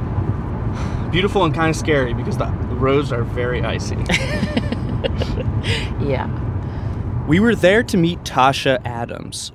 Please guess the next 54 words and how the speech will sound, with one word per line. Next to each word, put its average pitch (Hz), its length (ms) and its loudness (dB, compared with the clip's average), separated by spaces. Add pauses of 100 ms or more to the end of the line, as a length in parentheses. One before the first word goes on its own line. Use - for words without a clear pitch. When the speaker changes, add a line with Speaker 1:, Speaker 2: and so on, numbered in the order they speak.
(120)
Speaker 1:
who 180 200 4
for 156 220 2
more 143 240 6
than 143 160 0
twenty 143 340 2
years 131 560 -2
was 127 200 -2
the 135 100 0
wife 120 380 -2
of 120 80 -2
Stewart 139 480 0
Rhodes. - 720 0
He's 131 360 -2
the 127 120 2
founder 127 500 2
of 120 120 -2
the 123 80 -4
far-right 120 580 2
extremist 151 580 2
group 117 260 -6
called 113 220 2
the 104 120 -2
Oath 190 180 6
Keepers, 127 540 0 (440)
a 139 80 2
man 170 340 6
you 180 120 4
may 156 180 4
have 156 120 2
seen 156 280 2
on 143 140 4
the 127 60 4
news 143 460 4
wearing 131 420 2
an 117 120 -2
eye 127 200 0
patch. - 560 -8 (760)
Tasha's 175 400 4
divorce 143 360 2
from 175 180 -2
Stewart 175 300 2
Rhodes 170 320 2
isn't 139 260 0
finalized. 151 720 2
It's - 300 -4
taken 170 360 4
years 147 460 2
to - 100 -6
work 131 260 0
its - 140 -8
way 127 180 2
through 123 220 -2
family 120 360 -2
court, 151 440 4